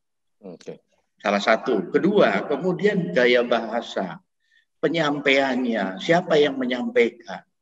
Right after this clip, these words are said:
Speaker 2: Public figure milenial yang diikuti follower begitu banyak. Ini juga menjadi penting peran mereka itu.
Speaker 1: Hmm.
Speaker 2: Kemudian berkaitan dengan penjabaran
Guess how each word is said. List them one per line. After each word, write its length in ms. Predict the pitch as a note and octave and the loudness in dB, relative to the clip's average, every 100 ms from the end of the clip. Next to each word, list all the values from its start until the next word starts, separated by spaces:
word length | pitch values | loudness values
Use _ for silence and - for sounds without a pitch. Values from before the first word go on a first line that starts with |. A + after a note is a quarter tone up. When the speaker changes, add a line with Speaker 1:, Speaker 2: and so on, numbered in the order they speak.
| _ _ _ _ | _ _ _ _
Speaker 2:
Public 380 | B2+ A#2+ C3+ - | -6 -2 -4 -4
figure 400 | F3 D#3 D#3+ D3+ | -6 0 0 0
milenial 640 | D3 B2+ B2+ C3+ C#3+ B2+ | 0 2 2 2 2 2
yang 160 | A#2 G#2+ | 2 0
diikuti 640 | A2+ A#2+ A#2 B2 - B2 | -4 -6 -6 -10 -4 -4
follower 520 | - A#2+ A#2+ A2 A2 | 0 0 2 0 -2
begitu 280 | A2+ A2+ B2+ | -14 -12 -10
banyak. 520 | A#2 G#2+ A#2+ B2 G2+ - _ _ _ _ - | -6 -6 -6 -8 -8 -10 _ _ _ _ -4
Ini 220 | E3 B3 | -2 0
juga 300 | D#3+ C#3 C#3 | 0 2 0
menjadi 360 | D3 B2+ B2+ | 0 -2 -2
penting 480 | A#2+ F#2 F#2 C#3 A#2 | -2 -6 -4 -2 -2
peran 320 | A#2 A#2+ A#2 | -4 -4 -4
mereka 300 | G#2+ A2 G#2+ | -2 -2 -2
itu. 380 | G#2 G2+ - - - _ _ | -6 -6 -10 -18 -18 _ _
Speaker 1:
Hmm. 320 | - A2+ F2+ - _ _ | -18 -16 -16 -18 _ _
Speaker 2:
Kemudian 420 | B2 B2+ C3+ C3+ C#3 C#3+ - - _ _ | -8 0 4 6 4 -2 -8 -16 _ _
berkaitan 580 | - A#2+ B2 A#2+ C#3 B2 | -4 0 2 2 2 0
dengan 540 | A#2+ A#2 A#2 A#2 - - - _ _ _ _ _ _ _ _ | 0 0 0 0 -4 -12 -20 _ _ _ _ _ _ _ _
penjabaran 1040 | C#3+ B2+ A#2 A2+ A#2+ B2 A#2+ G2 F#2 F#2+ | -2 2 0 2 2 2 2 0 -6 -14